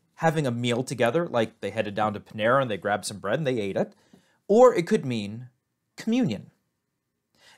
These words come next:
Now, given that we just talked about fellowship, I don't think, and most scholars agree with this, th-, that we're not talking about having a meal together. That would fall under fellowship.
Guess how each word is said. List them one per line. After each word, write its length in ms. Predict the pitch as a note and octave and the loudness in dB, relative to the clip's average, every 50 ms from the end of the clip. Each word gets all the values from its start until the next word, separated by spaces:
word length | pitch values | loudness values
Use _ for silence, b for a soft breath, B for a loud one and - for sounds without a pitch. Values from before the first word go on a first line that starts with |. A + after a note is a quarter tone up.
| b - | b 0
Now, 180 | F3 F3+ E3 - | 2 2 2 2
given 420 | F3 D3+ F#3+ F#3+ F3+ G3 F#3+ F3+ | 0 2 4 4 4 4 0 2
that 180 | E3 D#3 D3+ - | 2 2 2 2
we 120 | C#3+ C3 | -2 -4
just 280 | B2 D3 D#3 D#3 - - | -2 -2 -4 -4 -4 -8
talked 320 | - - F#3+ F#3 F#3+ F#3+ | -4 0 2 2 2 0
about 240 | E3 D#3+ D3 C3 B2+ | 2 2 2 2 2
fellowship, 640 | - - B2+ A#2 A#2 A#2 A2 - C3 A#2+ G#2+ - b b b b b b b - - | 2 2 2 4 4 2 0 0 0 0 0 -2 b b b b b b b -2 0
I 160 | D3+ C#3 A#2 A#2 A#2 A2+ - | 0 0 -2 -8 -16 -12 0
don't 360 | - D#3 C#3+ D3 D3+ D#3 - | 4 4 4 4 2 -2 -4
think, 460 | - - - - C3 A#2 A2+ A2 - - | -8 -18 -8 -2 -2 0 0 -2 -6 -6
and 160 | C3+ C#3 D3 | -4 -2 2
most 220 | D3+ C#3+ C3 B2+ - | 4 4 4 2 2
scholars 560 | - B2 A2+ A2+ A2 A2 G#2 G2+ - - - _ _ - | 0 2 4 4 4 4 0 0 -6 -12 -16 _ _ -6
agree 380 | C3+ C#3 B2+ A#2+ A#2+ B2+ B2+ A#2+ | -4 -4 -2 0 2 2 4 4
with 180 | A#2+ A#2 - | 2 0 0
this, 260 | - G#2 G2+ G2 - b b b b b b | 0 -2 -2 -2 -6 b b b b b b
th-, 160 | - - - - | -4 -4 -4 0
that 160 | D#3+ E3 E3 | 2 2 6
we're 80 | F3 | 6
not 220 | E3+ D#3+ D#3+ D#3+ - | 6 6 4 2 2
talking 320 | - D#3 D3 C#3+ - C#3+ | 2 0 0 0 2 2
about 160 | B2+ B2 A#2 | 2 2 2
having 240 | A#2+ B2 G#2+ A2 A2 | 2 0 -6 -4 -6
a 40 | A2 | -8
meal 300 | A2 A2+ B2 C3 B2+ B2 | -8 -6 -2 -2 -2 -2
together. 340 | B2 - B2 A2+ G2+ D#2+ E2 | -4 -6 -6 -6 -6 -6 -6
That 160 | F2 A#2 B2+ | -8 -6 -4
would 120 | D#3+ D#3 | -4 -4
fall 220 | - - C#3+ B2+ B2 | -4 -2 -2 -2 -2
under 160 | A2+ F#2 F2+ | -4 -6 -8
fellowship. 680 | - - - C3 A#2+ A#2 A2+ A2 G#2+ - - - - | -12 -8 -4 -2 0 0 -2 -2 -4 -8 -16 -20 -20